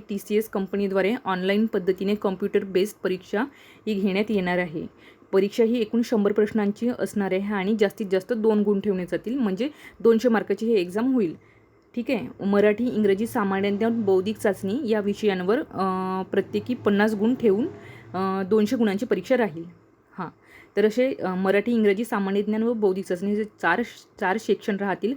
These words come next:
पंचवीस मा-, पंचवीस, पंचवीस मार्काचे, अ, पंचवीस, पंचवीस क्वेश्चन्स राहतील, जे की,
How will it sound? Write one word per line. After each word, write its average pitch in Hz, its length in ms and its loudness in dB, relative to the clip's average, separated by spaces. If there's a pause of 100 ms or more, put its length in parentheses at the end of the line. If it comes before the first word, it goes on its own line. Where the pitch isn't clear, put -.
(280)
पंचवीस 220 360 0
मा-, 220 240 0
पंचवीस, 220 320 0
पंचवीस 214 320 -2
मार्काचे, 175 540 -4
अ, 180 100 -6
पंचवीस, 214 340 -2
पंचवीस 240 440 0 (300)
क्वेश्चन्स 269 360 2
राहतील, 175 340 -2 (260)
जे 196 80 2
की, 285 200 0